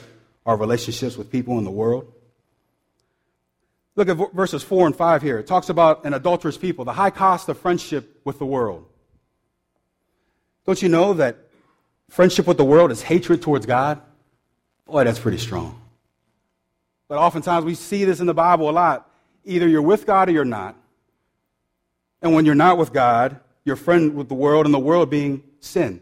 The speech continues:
the flesh. Spiritual adultery is different than adultery that we know, of course, right? From person to person, that's pretty vindictive and vengeful. And we don't think of God's jealousy and envy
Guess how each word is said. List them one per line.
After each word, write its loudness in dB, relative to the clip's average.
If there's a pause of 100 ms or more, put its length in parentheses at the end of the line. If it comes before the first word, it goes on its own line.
(120)
the -10
flesh. -6 (1600)
Spiritual 4
adultery -2 (340)
is -6
different 2
than 0
adultery 0
that 0
we 2
know, -6 (360)
of -20
course, -2
right? 4
From -6
person -4
to -4
person, -4
that's -6 (480)
pretty 0
vindictive -4
and -10
vengeful. -4 (920)
And 0
we 6
don't 4
think 0
of -6
God's 2 (800)
jealousy 2
and -4
envy -2